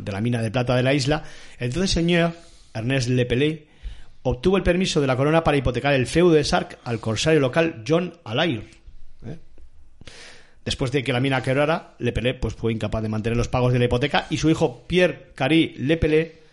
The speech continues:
el nuevo señor, se ve obligado a vender el feudo a Marie Collins por un total de mil trescientas ochenta y tres libras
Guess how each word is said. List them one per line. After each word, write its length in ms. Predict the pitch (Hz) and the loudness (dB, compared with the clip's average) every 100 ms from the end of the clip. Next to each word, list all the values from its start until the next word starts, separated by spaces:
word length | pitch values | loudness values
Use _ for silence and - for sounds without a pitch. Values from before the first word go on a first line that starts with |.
| _ - | _ -18
el 100 | 107 | -10
nuevo 140 | 110 113 | -6 -4
señor, 340 | 113 139 151 - - | 0 0 0 -4 -14
se 200 | - 131 | -4 2
ve 60 | 160 | 4
obligado 340 | 180 175 175 | 6 6 6
a 40 | 151 | 4
vender 240 | 135 139 | 4 2
el 100 | 139 | 0
feudo 480 | - 156 151 160 - | 2 2 2 0 -4
a 140 | - 113 | -8 -4
Marie 240 | 117 139 | -2 -2
Collins 480 | 151 147 156 - - | -2 -2 -2 -4 -4
por 160 | 131 | -2
un 100 | 131 | -2
total 320 | 135 123 139 135 | -2 0 0 0
de 140 | 123 | 0
mil 480 | 120 139 185 214 - | 2 2 2 0 -2
trescientas 500 | 143 - 180 180 131 | -4 -2 -2 -2 -2
ochenta 240 | 123 123 | -4 -6
y 40 | 117 | -2
tres 180 | 139 | -4
libras 500 | 120 165 135 131 - | -2 -2 -2 -4 -12